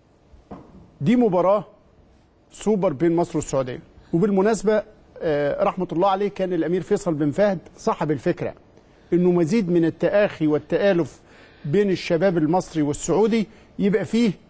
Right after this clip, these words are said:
مباراة على السوبر المصري السعودي، واتعملت بشكل كويس والأهلي شارك فيها ضد الشباب،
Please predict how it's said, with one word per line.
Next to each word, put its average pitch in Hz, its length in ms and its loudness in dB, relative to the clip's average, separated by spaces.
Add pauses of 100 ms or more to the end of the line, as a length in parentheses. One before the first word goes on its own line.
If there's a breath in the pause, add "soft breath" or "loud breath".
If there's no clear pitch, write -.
(420)
مباراة 190 380 2
على 180 200 -4
السوبر 190 400 -2
المصري 170 320 -2
السعودي، 151 400 -2
واتعملت 226 540 0
بشكل 185 400 -4
كويس 214 360 0
والأهلي 190 320 0
شارك 202 280 2
فيها 196 180 2
ضد 160 220 0
الشباب، 165 440 2